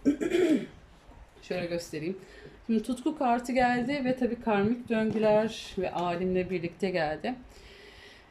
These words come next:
Şimdi bazılarınızın aklındaki kişiler biraz, evet, manipülasyon gücü hakikaten yüksek karakterli olabilir. Aslında bir şeyleri yapabilme güçleri ve kuvvetleri var arkadaşlarım. Fakat bunu çoğu zaman negatiften kullanmış olabilirler ama şimdi dönüşmek istiyorlar.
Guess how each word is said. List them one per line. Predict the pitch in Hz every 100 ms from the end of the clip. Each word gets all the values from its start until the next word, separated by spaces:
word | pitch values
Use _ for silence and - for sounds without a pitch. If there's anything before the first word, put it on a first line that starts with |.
| - -
Şimdi | 254 254
bazılarınızın | 247 254 233 247 233 214
aklındaki | 226 226 240 226
kişiler | - 220 196 190
biraz, | 196 202 202
evet, | 202 185 175 - -
manipülasyon | 190 190 196 202 202 - 202 190
gücü | 190 196
hakikaten | 202 196 185 202 190
yüksek | 185 - 202 196
karakterli | 190 175 - 185 170
olabilir. | 180 175 165 165 147 -
Aslında | 208 208 226 208 214 214
bir | 208
şeyleri | - 208 208 202
yapabilme | 208 208 190 190 196
güçleri | 190 - 202 196
ve | 196 -
kuvvetleri | 185 190 190 185 185
var | 185
arkadaşlarım. | 175 160 160 160 160 214 254 262
Fakat | 208 202 196 -
bunu | 202 202 196 -
çoğu | - 208 202
zaman | 190 180 180
negatiften | 185 185 - - 196 185 -
kullanmış | 190 180 175 175 185
olabilirler | 175 170 175 175 180
ama | 180
şimdi | 175 202 190
dönüşmek | 185 185 - 190 185
istiyorlar. | - - 165 156